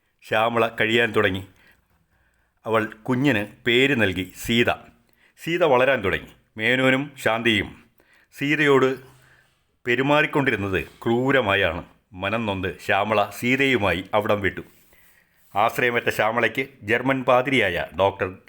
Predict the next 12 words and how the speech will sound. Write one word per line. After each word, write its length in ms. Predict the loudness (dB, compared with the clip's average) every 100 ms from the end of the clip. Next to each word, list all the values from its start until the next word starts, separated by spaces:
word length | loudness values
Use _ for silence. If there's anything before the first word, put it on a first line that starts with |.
| -20 _ -10
വെർണൻ 420 | -4 -2 -2 -4 -4
തൻ്റെ 280 | -6 -2 -2 0
ആശുപത്രിയിൽ 600 | -2 -2 -6 -2 -2 -2
അഭയം 340 | -4 0 0 0
നൽകി. 260 | -2 -6 -18 _ _ _ _ _ -2
അവിടെ 240 | 0 2
അവൾ 180 | 2 2 -2
രോഗികളെ 500 | 2 2 2 0 0
പരിചരിച്ച് 600 | 0 -2 0 0 -2 -6 -8 -2
ആത്മസംതൃപ്തി 760 | -2 -2 -6 -4 -4 -6 -6 -4
നേടി. 260 | -4 -8 -18 _ _ _ _ _ _ -6
അവിടെ 260 | 0 0